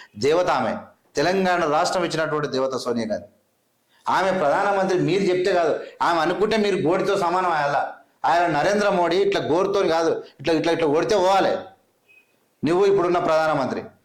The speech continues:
సోనియా గాంధీ ముందర. మేము సిచ్చులేపి ప-, అధికారంలోకి వచ్చిన పార్టీ కాదు. త్యాగం చేసి, కష్టపడి దేశాన్ని అభివృద్ధి చేసిన పార్టీ.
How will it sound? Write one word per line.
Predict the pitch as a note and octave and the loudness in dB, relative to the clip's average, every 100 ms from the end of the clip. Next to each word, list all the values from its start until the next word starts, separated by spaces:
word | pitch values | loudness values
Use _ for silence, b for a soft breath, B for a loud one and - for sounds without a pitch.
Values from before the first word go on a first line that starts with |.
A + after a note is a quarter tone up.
| _ - | _ -4
సోనియా | E3+ F#3 E3+ | -2 0 0
గాంధీ | D#3 D3 | 0 0
ముందర. | B2+ G#2 - - - _ _ _ _ _ _ _ _ _ _ _ _ _ _ _ _ _ _ _ G2+ G2 | 0 -2 -6 -12 -20 _ _ _ _ _ _ _ _ _ _ _ _ _ _ _ _ _ _ _ -14 -4
మేము | D#3 F3+ | 0 0
సిచ్చులేపి | - D3+ F3+ G#3 G#3 | 0 -2 0 0 2
ప-, | G3+ F3 C3 - - | 2 0 0 -4 -2
అధికారంలోకి | D3+ - G3 F#3+ F3 | 0 0 0 0 0
వచ్చిన | E3+ F3 | -2 -2
పార్టీ | D#3 D#3 C3 | 0 0 2
కాదు. | C#3 - - - - _ _ _ _ _ _ _ _ _ _ _ _ _ _ _ _ _ - - | 0 -2 -4 -10 -18 _ _ _ _ _ _ _ _ _ _ _ _ _ _ _ _ _ -18 -4
త్యాగం | C#3+ E3 G3 G3 | 0 2 2 2
చేసి, | F#3 E3+ C#3+ G2+ - - C#3+ | 0 0 -2 -6 -10 -6 -4
కష్టపడి | D3 G3 G3 D#3 A2+ - - G2+ | -2 0 0 0 -2 -6 -12 -4
దేశాన్ని | B2 E3+ G3+ E3+ | 0 0 0 0
అభివృద్ధి | D3+ F3+ F#3 F3+ | 0 0 2 0
చేసిన | F3 | 0
పార్టీ. | - C3 - | -2 -2 -4